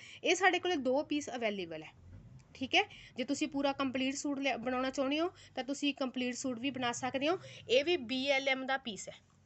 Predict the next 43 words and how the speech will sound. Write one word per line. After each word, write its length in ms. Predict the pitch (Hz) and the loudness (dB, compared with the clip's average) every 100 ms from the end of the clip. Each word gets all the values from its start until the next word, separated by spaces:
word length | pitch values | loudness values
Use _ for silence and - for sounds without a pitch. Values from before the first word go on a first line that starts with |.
| - | -14
ਦੇਖੋ 260 | 196 190 214 | -8 -4 -4
ਬੀ 240 | 190 247 | -2 2
ਐਲ 140 | 285 294 | 4 2
ਐਮ 140 | 294 | 0
ਦਾ 120 | 285 | -2
ਪੀਸ 300 | 294 220 196 | -2 -6 0
ਹੈ 100 | 269 392 - - - - - - | 2 2 -2 -20 -20 -20 -12 2
ਤੇ 200 | 269 262 | 4 6
ਕੁੜਤਾ 380 | 269 247 302 | 4 2 2
ਸਟਾਈਲ 300 | 311 - 269 | 0 2 0
ਬੜਾ 200 | 262 262 | 2 2
ਸੋਹਣਾ 320 | 262 - 233 294 | 2 -2 -2 0
ਜਿਹਾ 120 | 311 | -2
ਤਿਆਰ 300 | 311 240 233 | 0 2 2
ਹੋਣਾ 260 | 240 247 | 0 -2
ਇਹਦੇ 140 | 254 277 | -2 0
ਵਿੱਚ। 300 | 262 269 285 - - _ _ | -2 -2 -4 -6 -20 _ _
ਤੇ 300 | 277 254 247 | 2 4 4
ਸ਼ਰਟ 380 | 254 - 220 240 | 2 2 2 2
ਪੀਸ 240 | 285 277 | -2 -2
ਵੀ 100 | 285 | -2
ਤੁਸੀਂ 240 | 277 277 294 | -4 -4 -4
ਬਣਾ 220 | 254 254 | -2 -4
ਸਕਦੇ 280 | 254 269 277 | -2 -2 -2
ਹੋ, 60 | |
ਕੁਛ 180 | 285 311 | -2 -2
ਵੀ 100 | 359 | 0
ਬਣਾ 220 | 339 277 226 | 0 0 0
ਸਕਦੇ 300 | 254 247 269 | 0 0 0
ਹੋ, 40 | |
ਲੈਸਸ 300 | 254 208 226 | 0 -2 -2
ਲਗਾ 320 | 269 262 254 | -4 0 0
ਸਕਦੇ 300 | 254 269 262 | 2 0 0
ਹੋ, 40 | 277 | -2
ਕੁਛ 220 | 277 285 | -4 -4
ਵੀ 140 | 294 | -2
ਡਿਜ਼ਾਈਨਿੰਗ 420 | 269 254 220 233 | 0 0 0 0
ਕਰ 140 | 226 202 | 0 -2
ਸਕਦੇ 340 | - 180 180 | -2 -6 -6
ਹੋ 40 | 175 | -10
ਸੂਟ 260 | - 170 | -10 -6
ਦੀ। 140 | 185 427 - _ _ _ - - - - | 0 -2 -2 _ _ _ -20 -20 -20 -2
ਅਹ, 480 | 247 247 247 254 | 4 6 6 4